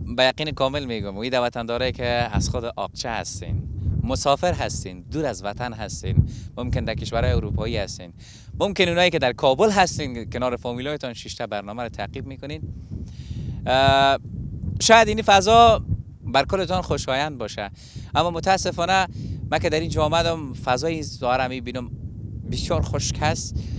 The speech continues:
حتی اون می‌بینم یک نمونهش درختم چپه کردن، او نیست، از بی‌عوی دیگه درختم چپه شده. اون کاکا گفت که سه سال می‌شه که بیخی دیگه آب و باران اصلاً نمیشه.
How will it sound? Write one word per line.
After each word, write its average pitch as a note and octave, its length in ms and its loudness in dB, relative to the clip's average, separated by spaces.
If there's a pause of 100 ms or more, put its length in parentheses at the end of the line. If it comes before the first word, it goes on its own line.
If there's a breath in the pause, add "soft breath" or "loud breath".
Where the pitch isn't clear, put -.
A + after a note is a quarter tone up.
(300 loud breath)
حتی A#2+ 180 0
اون A#2 240 0
می‌بینم A2 560 -8
یک G#2 200 -8
نمونهش G#2+ 500 -6
درختم G#2 440 0
چپه - 300 0
کردن، G#2+ 500 -6 (360)
او A2+ 240 0
نیست، F2 260 -8
از F2+ 180 -10
بی‌عوی F#2+ 420 -6
دیگه A2 360 -6
درختم F#2+ 340 -4
چپه - 220 -8
شده. E2+ 180 -8
اون - 80 -8
کاکا G#2+ 340 -4
گفت C3+ 200 -8
که D#3 160 -2 (540 loud breath)
سه - 240 0
سال G#2+ 280 0
می‌شه A#2+ 320 -4
که - 100 -10
بیخی G#2 380 -10
دیگه A#2 340 0 (480)
آب A#2+ 200 0
و B2 340 -2
باران A#2 400 -6
اصلاً G2+ 260 -8
نمیشه. A#2+ 540 -8